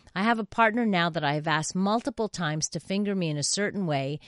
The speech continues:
instead of the way he was doing it. He would change it up right away, but then forget the next time. I kept having to remind him, which was tiring and frustrating. So I sent him a little videos of my fingers to ask him,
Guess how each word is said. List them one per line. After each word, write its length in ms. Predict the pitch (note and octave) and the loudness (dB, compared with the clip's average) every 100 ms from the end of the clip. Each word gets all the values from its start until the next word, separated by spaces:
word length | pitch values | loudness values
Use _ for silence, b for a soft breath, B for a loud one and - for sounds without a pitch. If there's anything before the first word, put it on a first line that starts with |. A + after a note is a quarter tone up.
| B B | B B
instead 480 | B F3 - F#3+ F3+ | B -2 0 0 0
of 140 | F#3 F3 | 0 -2
the 80 | |
way 180 | E3+ G3 | 0 0
he 160 | E3 D#3 | 0 -2
was 180 | D3+ C#3+ | -2 0
doing 360 | F#3+ F#3+ D3+ | 2 2 2
it. 160 | A2+ - | -4 -8
He 180 | F#3 F3+ | -2 0
would 180 | F3+ | 0
change 440 | - G#3+ G#3 B3 A#3 | 0 0 2 2 0
it 100 | G#3 | 2
up 240 | D#3+ - | 0 2
right 220 | E3+ F3+ | 2 2
away, 280 | G#3+ E3 C#3+ | 2 2 0
but 280 | D3+ D#3 - | 0 -4 -2
then 180 | E3+ E3+ | 0 0
forget 480 | - F3+ F3 F3+ - | -2 -4 0 0 0
the 80 | |
next 300 | D3+ D3+ - | -2 -2 -4
time. 280 | - A#2+ F#2 | -6 -8 -8
I 80 | A#2 | -10
kept 260 | - G3 - | -6 -6 -4
having 280 | F3 F3+ F#3 | -6 -6 -6
to 120 | F3+ | -4
remind 420 | E3 F#3 G#3+ A3+ | -2 0 0 0
him, 280 | E3+ B2+ C3+ B B B B | 0 -2 -8 B B B B
which 220 | E3 - | -6 -4
was 160 | D#3 | -6
tiring 600 | - - D#3 D3+ D3 C#3 C#3 b b | -6 -6 -2 -2 -2 -4 -6 b b
and 160 | - C3+ | -8 -8
frustrating. 600 | - D3 - A#2+ D#2 B2 | -4 -2 -2 -6 -8 -10
So 160 | - D3 | -6 -4
I 80 | |
sent 320 | C#3+ - G3+ A#3+ | -4 -2 -2 0
him 120 | A#3 | 0
a 60 | |
little 320 | E3+ F3+ F#3 D3+ | 0 0 -2 -2
videos 640 | C#3+ G3 G#3 C#3 C3 C#3+ | 0 2 4 2 0 -4
of 120 | C#3 | -4
my 200 | D3+ C#3+ | -2 -4
fingers 580 | - F#3 A3+ D#3 A#2+ - | -2 2 4 2 0 -6
to 140 | - - | -6 0
ask 360 | C#3+ A3 - | 2 4 4
him, 280 | F3+ D#3 C3 | 2 0 0